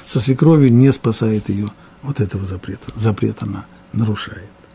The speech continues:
И, наконец, следует сказать, что есть дополнительные признаки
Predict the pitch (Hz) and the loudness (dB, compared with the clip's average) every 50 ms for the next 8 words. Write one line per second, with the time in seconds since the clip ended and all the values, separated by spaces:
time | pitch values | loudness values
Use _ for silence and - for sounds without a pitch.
0 | _ _ _ _ _ _ _ _ _ _ _ _ _ - _ - - _ - - | _ _ _ _ _ _ _ _ _ _ _ _ _ -20 _ -20 -20 _ -16 -16
1 | - - _ - - 170 175 165 151 123 151 139 135 143 170 196 202 160 - - | -16 -18 _ 0 4 6 6 6 6 6 4 6 6 6 6 6 4 2 -2 -4
2 | - - - - - - - - - - - - - - - - - - - - | -6 -8 -12 -18 -20 -20 -20 -20 -20 -20 -20 -20 -20 -20 -20 -20 -20 -20 -20 -20
3 | - - - - - - - 180 175 151 165 170 147 - 170 160 190 196 160 - | -20 -20 -18 -14 -8 0 4 6 6 8 8 6 6 4 4 4 4 2 2 4
4 | 196 190 196 175 160 208 - 208 226 233 269 269 180 175 190 170 156 147 117 135 | 4 4 4 6 4 2 4 4 6 6 6 6 6 6 6 6 6 4 4 2
5 | 135 127 113 104 107 101 101 - - 98 98 | 2 2 0 -2 -4 -6 -6 -6 -8 -8 -8